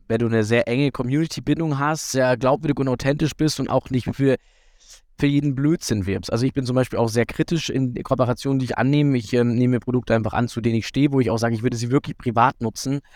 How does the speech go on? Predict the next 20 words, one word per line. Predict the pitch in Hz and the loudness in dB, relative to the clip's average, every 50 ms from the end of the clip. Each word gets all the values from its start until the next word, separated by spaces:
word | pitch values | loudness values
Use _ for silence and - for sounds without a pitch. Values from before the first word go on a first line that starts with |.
| - - | -6 0
weil | 123 127 127 | 2 4 4
nur | 127 127 | 4 2
so | 117 107 120 135 151 151 139 - _ - | 2 2 2 2 2 2 0 -2 _ -8
kannst | - 139 147 143 - | -2 -2 -2 0 0
du | 123 | -2
sie | 120 117 | 0 0
auch | 117 - - | -2 -2 -4
gut | 139 120 - | -8 -6 -4
verkaufen | - 110 - 127 147 143 - 113 | -4 -2 2 2 2 2 2 -2
und | 113 110 | 0 0
nur | 113 117 | 0 -2
gut | 107 113 113 - - | -4 -8 -12 -6 0
werben. | 120 123 131 123 123 131 139 - _ _ _ _ _ - - - | 2 2 2 2 0 -2 -4 -4 _ _ _ _ _ -18 -6 0
Ähm, | 123 127 127 120 107 | 2 2 2 2 0
da | - 135 | 0 0
kann | - 165 175 | 0 2 -2
ich | 185 | 0
mir | 170 165 | 2 2
dann | 147 143 131 | 2 0 0
schon | - 175 185 180 | -2 -4 -4 -4